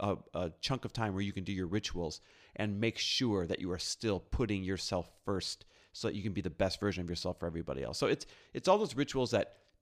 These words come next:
take all these mindsets that we want to have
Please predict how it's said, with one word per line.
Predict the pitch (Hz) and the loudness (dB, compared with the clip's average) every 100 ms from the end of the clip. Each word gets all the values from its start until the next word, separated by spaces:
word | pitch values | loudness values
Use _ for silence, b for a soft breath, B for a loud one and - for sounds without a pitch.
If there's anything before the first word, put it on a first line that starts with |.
| _ | _
take | - 147 139 | 0 2 6
all | 127 131 135 | 8 10 8
these | 127 120 87 | 6 2 2
mindsets | 104 107 123 117 - 110 | 4 4 4 2 0 0
that | - - | 0 0
we | 107 | 0
want | 98 120 135 | 2 2 0
to | - | -4
have | 92 87 85 | -2 0 0